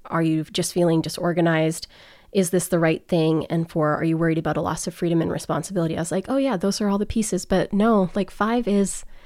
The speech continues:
are you facing systems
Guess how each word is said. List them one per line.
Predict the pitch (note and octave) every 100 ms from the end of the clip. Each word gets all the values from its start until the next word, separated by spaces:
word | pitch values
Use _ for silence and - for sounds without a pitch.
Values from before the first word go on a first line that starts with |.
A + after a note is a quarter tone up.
| - - - - -
are | G#3+
you | G#3 G#3+
facing | - - A3 A3+ - C4+ C4+ B3
systems | - F#3+ F#3 - - - G#3+ - -